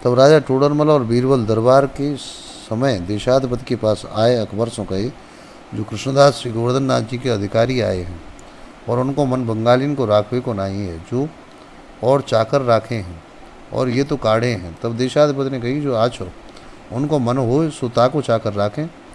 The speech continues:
या में झूठो झगड़ो कहा है, तासो बंगालीन को काट दो।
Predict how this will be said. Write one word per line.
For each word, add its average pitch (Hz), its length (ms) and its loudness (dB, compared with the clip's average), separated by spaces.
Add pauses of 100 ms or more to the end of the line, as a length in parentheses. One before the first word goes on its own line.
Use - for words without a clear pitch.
(400)
या 123 220 2
में 139 180 0
झूठो 113 320 -2
झगड़ो 117 280 0
कहा 127 280 4
है, 92 200 0 (1200)
तासो 131 280 2
बंगालीन 135 500 4
को 147 120 0
काट 123 260 6
दो। 104 120 -4